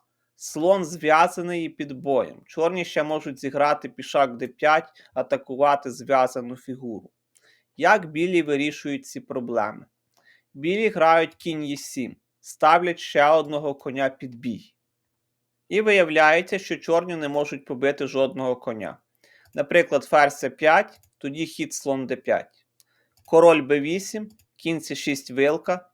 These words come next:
і виграють білі. Якби король втікав на а сім, теж би була вилка.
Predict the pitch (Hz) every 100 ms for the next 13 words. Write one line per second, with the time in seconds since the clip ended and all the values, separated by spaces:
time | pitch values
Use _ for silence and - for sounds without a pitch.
0 | - 147 143 147 143 143 123 - 101 95
1 | - _ - 135 165 - 170 170 156 -
2 | 151 165 156 147 143 143 - 190 170 135
3 | 143 - 123 127 123 120 110 92 - _